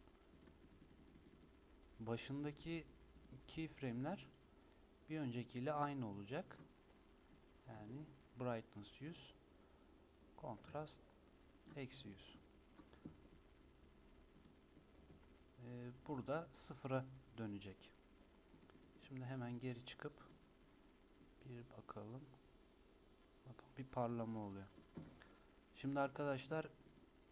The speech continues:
civcivli bir bölümü göstereceğim size. Ee, şu gördüğünüz render yapılacak alanı gösteriyor.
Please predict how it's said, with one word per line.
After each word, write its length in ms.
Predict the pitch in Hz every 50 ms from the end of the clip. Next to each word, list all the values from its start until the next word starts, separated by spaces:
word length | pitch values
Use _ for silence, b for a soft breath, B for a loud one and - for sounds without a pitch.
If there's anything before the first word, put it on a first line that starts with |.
| - - 143 127 120
civcivli 540 | 131 139 139 135 131 139 135 135 139 131
bir 220 | 131 135 143 151 135 - - - - - - - - 127 127
bölümü 580 | 131 135 135 131 131 135 127 131 139 135 131 131 131 113
göstereceğim 600 | 113 110 107 - - - 104 107 101 104 107 104 104
size. 340 | - 110 107 110 147 165 170 - - - - - - - - - - - - B B B B B B B B B B B B B - - -
Ee, 400 | 123 123 123 123 123 123 123 123 - -
şu 640 | - - - - - - - - - 165 170 165 - - - 123
gördüğünüz 840 | 131 147 147 143 139 135 127 123 117 107 107 123 156 170 - - - - - - - - - - - - - - - - 120
render 340 | 139 151 151 151 143 139 127 117 - - - - - -
yapılacak 600 | 123 123 - - 120 117 117 147 160 160 - -
alanı 280 | 131 131 135 135 131 135
gösteriyor. 600 | 127 120 110 107 - - 110 110 101 104 98